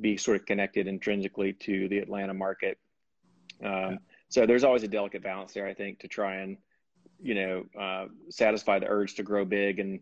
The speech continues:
Speaker 1: and, uh, and expand quickly, but also, you know, not necessarily sacrifice, um, you know, that sort of, uh, br-, brand connectivity and intimacy that you'd have with the local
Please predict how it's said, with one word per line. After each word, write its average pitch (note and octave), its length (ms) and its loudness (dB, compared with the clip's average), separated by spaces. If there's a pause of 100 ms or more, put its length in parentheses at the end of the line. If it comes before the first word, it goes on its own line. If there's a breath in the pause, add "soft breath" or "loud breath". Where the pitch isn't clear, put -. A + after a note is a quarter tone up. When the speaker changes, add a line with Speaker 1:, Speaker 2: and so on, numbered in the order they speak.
(160)
Speaker 1:
and, F#2+ 380 -4
uh, G2 320 -2 (400 soft breath)
and G2+ 440 0
expand G2+ 500 2
quickly, G#2 340 2
but G2+ 140 0
also, F#2+ 680 0 (200)
you G#2+ 140 -6
know, G2 140 -4
not G2 240 -2
necessarily F#2+ 480 -2
sacrifice, F#2+ 880 -2 (600)
um, F#2 480 -4 (100)
you A2+ 80 0
know, F#2+ 160 -2
that F#2+ 180 -4
sort F#2+ 200 -2
of, F#2 180 -4 (180)
uh, - 340 -10 (180)
br-, G#2+ 300 4
brand G#2 340 2
connectivity G2 680 0
and F#2+ 140 -4
intimacy G2+ 460 -2
that G2 180 -2
you'd G#2 160 -4
have G2 220 4
with G2 160 -4
the G2 80 -6
local G2+ 460 -2